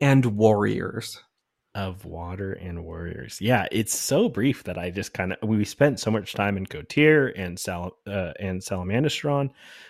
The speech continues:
Speaker 2: uh, or Salamandastron. Wow, getting, getting my
Speaker 1: <laughs>
Speaker 2: pronunciation mixed up. Um, we spent so much time in those chapters 'cause there's, or those books 'cause they're so long. Yeah, I definitely forgot about that. But that's not what we're here to talk about. We're here to talk about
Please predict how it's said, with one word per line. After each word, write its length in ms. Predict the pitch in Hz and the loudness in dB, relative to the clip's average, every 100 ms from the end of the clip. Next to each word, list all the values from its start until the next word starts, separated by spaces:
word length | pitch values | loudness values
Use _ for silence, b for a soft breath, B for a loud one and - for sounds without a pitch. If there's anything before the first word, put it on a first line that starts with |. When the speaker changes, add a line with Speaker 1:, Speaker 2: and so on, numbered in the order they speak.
| B - | B 0
Speaker 2:
uh, 380 | 101 92 82 - _ | 2 4 0 -6 _
or 80 | 98 | -8
Salamandastron. 1000 | - 104 101 92 90 87 87 - 110 98 | -2 0 0 2 2 0 0 0 2 2
Wow, 320 | 87 87 85 | 0 -2 0
getting, 540 | 95 110 87 98 90 87 | 4 4 4 0 -4 0
getting 300 | 95 110 95 | 2 2 0
my 240 | 98 92 403 480 | -4 -4 -4 -8
Speaker 1:
<laughs> 140 | 466 | -2
Speaker 2:
pronunciation 760 | 120 110 110 113 120 123 110 107 | 2 2 4 6 6 6 6 2
mixed 340 | 101 - - | 0 -2 0
up. 280 | 107 104 - B B B B | 2 2 -2 B B B B
Um, 720 | 123 120 113 104 101 95 98 - _ - | 8 10 10 8 4 -2 -6 -12 _ 2
we 180 | 147 | 4
spent 340 | 156 - 190 180 | 4 6 6 6
so 80 | 165 | 2
much 200 | 165 - | 2 0
time 280 | 127 147 | 2 4
in 140 | 147 107 | 4 4
those 240 | 101 95 | 2 -2
chapters 480 | - 98 - 107 95 | -4 -4 -2 -4 -4
'cause 180 | 98 90 | -6 -6
there's, 240 | 92 90 - | -8 -8 -2
or 160 | 95 95 | 0 2
those 200 | 95 90 | 0 0
books 260 | 101 - | -2 -2
'cause 160 | - 85 | -6 -8
they're 120 | 87 | -8
so 600 | - - - 110 110 107 | -8 -8 0 4 4 4
long. 600 | 92 87 101 98 90 90 - b b - | 0 0 2 2 0 -6 -10 b b -8
Yeah, 240 | 95 101 | -2 -2
I 260 | 85 87 90 | -2 -4 -4
definitely 280 | 92 92 92 | -4 -6 -8
forgot 260 | 85 85 | -10 -12
about 160 | 85 - | -12 -8
that. 220 | 90 - | -8 4
But 280 | 147 160 - | 4 4 6
that's 240 | 160 156 | 4 8
not 160 | 160 120 | 6 6
what 160 | 113 | 4
we're 80 | 110 | 2
here 140 | 110 95 | 0 -2
to 80 | |
talk 180 | 95 90 | -2 -8
about. 220 | 90 82 | -8 -6
We're 140 | 95 104 | -2 0
here 180 | 104 95 | 0 -2
to 100 | 92 | -2
talk 340 | - 87 - | -4 -6 -8
about 480 | 87 82 82 82 | -12 -8 -8 -10